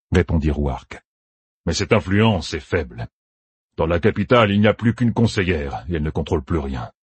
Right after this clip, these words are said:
Nous avons mis un terme au combat de rue, mais ça n'a pas été simple. »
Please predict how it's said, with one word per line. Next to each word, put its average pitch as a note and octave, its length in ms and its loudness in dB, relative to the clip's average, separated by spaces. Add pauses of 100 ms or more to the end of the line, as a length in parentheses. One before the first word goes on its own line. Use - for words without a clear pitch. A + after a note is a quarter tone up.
(580)
Nous D#2 140 0
avons G2+ 200 4
mis A2 180 6
un G#2 120 4
terme E2+ 320 4
au D#2+ 60 -2
combat E2+ 360 2
de D#2+ 100 -2
rue, D#2+ 240 0
mais C#2 420 -6
ça - 140 -4
n'a D2+ 120 -2
pas E2 180 0
été D2 180 -8
simple. » - 420 -8